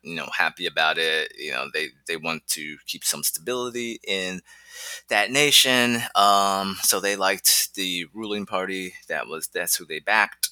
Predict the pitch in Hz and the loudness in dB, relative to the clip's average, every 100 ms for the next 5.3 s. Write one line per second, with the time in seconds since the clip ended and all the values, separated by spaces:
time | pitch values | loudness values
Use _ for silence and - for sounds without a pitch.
0 | - 85 - 90 87 87 - - 90 - | -8 -4 -2 0 -2 -4 -4 -2 0 0
1 | 85 - 90 85 80 - 73 - 95 95 | 0 -2 -2 -4 -6 -10 -12 -8 -6 -4
2 | 90 90 - _ _ _ _ - 104 - | -4 -6 -12 _ _ _ _ -4 -4 -2
3 | 107 107 110 95 87 - - - _ - | -4 -2 -4 -2 4 4 4 -2 _ -2
4 | - - 131 - 98 - 127 - - 87 | 0 2 0 0 -6 -2 0 2 2 2
5 | 98 - - | 4 4 2